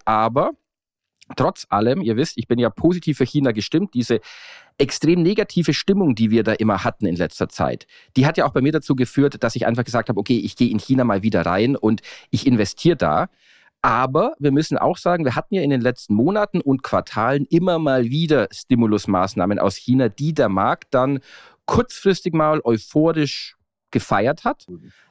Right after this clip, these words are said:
Speaker 1: aber
Speaker 2: Mhm.
Speaker 1: dann doch wieder abverkauft. Also deswegen ist ja auch viel ausländisches Kapital aus China rausgegangen. Und deswegen muss ich sagen, ja, das, was jetzt passiert ist, finde ich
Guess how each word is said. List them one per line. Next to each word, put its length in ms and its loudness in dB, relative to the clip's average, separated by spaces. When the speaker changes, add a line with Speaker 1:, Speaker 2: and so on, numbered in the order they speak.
Speaker 1:
aber 180 0
Speaker 2:
Mhm. 120 -8
Speaker 1:
dann 340 0
doch 320 -2
wieder 380 -2
abverkauft. 760 -6
Also 160 -2
deswegen 360 -2
ist 120 -4
ja 80 0
auch 120 -6
viel 180 -4
ausländisches 580 -2
Kapital 640 -4
aus 320 0
China 540 -2
rausgegangen. 880 -2
Und 120 4
deswegen 300 0
muss 140 0
ich 100 -6
sagen, 260 0
ja, 220 0
das, 160 -4
was 160 0
jetzt 160 -2
passiert 340 0
ist, 140 -4
finde 220 -2
ich 100 -12